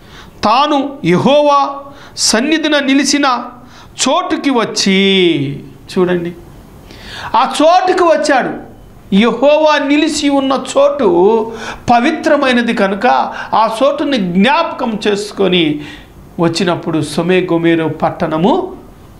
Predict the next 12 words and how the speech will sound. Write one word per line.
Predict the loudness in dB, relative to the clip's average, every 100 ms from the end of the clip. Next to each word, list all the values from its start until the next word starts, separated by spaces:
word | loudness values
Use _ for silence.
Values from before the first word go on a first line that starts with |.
| -12 -2
నాశనము | 0 0 0 2 4 2 0 -8 -20 -8 -2
అయిపోయింది, | -2 -2 -2 0 0 -2
కాల్చి | 0 -2 0 -4
బూడిద | -2 0 2 2
అయిపోయింది. | 2 0 -6 -6 -4 -4 0
ఈ | 0
రోజుకి | 2 0 0 -4 -4
కూడా | -2 2 2 2 -2 -8 -18 -20 -4
ఆ | -2 0
బూడిదను | 2 2 4 2 2 2 -2 -8 -10 -4
చూపిస్తూ | -2 0 -2 0 0
ఉంటారు, | 0 -2 -2 -2 -4